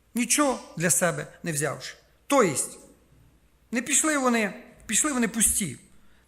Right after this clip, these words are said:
Не залишили, наприклад, там свій перелюб, ненависть до брата, не відмовилися від сріблолюбства, е, не стали милостивими до свого ближнього,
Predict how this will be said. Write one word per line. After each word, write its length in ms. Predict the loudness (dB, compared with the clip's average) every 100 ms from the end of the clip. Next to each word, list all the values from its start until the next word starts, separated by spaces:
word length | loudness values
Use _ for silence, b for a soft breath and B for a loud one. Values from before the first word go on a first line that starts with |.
| _ _
Не 100 | -2
залишили, 520 | 0 0 0 -2 -2
наприклад, 400 | -4 -4 -6 -4
там 220 | -4 -6 -12 b b b b
свій 300 | 0 2 2
перелюб, 500 | 0 2 4 2 0 -10 -16 -20 _ _ _ _ _ _ -2
ненависть 480 | 0 2 0 2
до 100 | 2
брата, 540 | 2 4 4 2 -4 -12 -20 -20 -20 -20 _ _ _ _ _ _ _ _ _ _
не 140 | -2
відмовилися 540 | -2 0 0 2 0 0
від 160 | 2
сріблолюбства, 1000 | 2 2 0 0 0 -2 -2 -4 -6 -12 -14 _ _ _ _ b b b b
е, 480 | -2 0 0 -2 -4 -10 -18 -18 -18 -14 -8 -6 -6 -8 -14 -16 -20 -20 _ _ _ _ _ -10
не 180 | -2 0
стали 300 | 6 6 8
милостивими 680 | 6 6 6 4 4 0
до 140 | 0 2
свого 260 | 2 2
ближнього, 680 | 2 2 0 0 -6 -10 -12